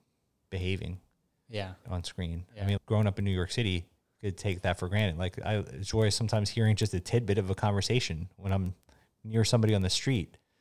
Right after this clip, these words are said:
Speaker 1: you know?
Speaker 2: The shit that you just hear
Speaker 1: <laughs>
Speaker 2: around New York City
Speaker 1: Yeah.
Speaker 2: is, like, unbelievable.
Speaker 1: If, if it's, if a writer's ever in a state of writer's block, all they literally have to do is just ride the subway and just not have headphones on.
Speaker 2: Dude,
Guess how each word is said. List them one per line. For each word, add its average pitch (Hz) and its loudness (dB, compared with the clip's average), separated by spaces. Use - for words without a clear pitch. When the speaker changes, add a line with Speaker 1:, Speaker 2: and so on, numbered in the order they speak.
Speaker 1:
you 107 0
know? 95 2
Speaker 2:
The - -16
shit 120 -6
that 147 -6
you 123 -6
just 107 -6
hear 104 -8
Speaker 1:
<laughs> - -10
Speaker 2:
around 98 8
New 101 0
York 110 -6
City 113 -6
Speaker 1:
Yeah. 98 4
Speaker 2:
is, 117 -6
like, 110 -2
unbelievable. 107 -6
Speaker 1:
If, - 8
if 135 12
it's, 139 2
if 135 4
a 135 8
writer's 139 8
ever 127 6
in 123 6
a 117 6
state 123 4
of 113 4
writer's 113 6
block, 98 4
all 107 6
they 113 6
literally 110 4
have 110 2
to 110 0
do 104 2
is 95 4
just 95 0
ride 101 2
the 95 -6
subway 98 2
and 95 0
just 95 0
not 98 2
have 95 2
headphones 87 -2
on. 82 -4
Speaker 2:
Dude, 156 -4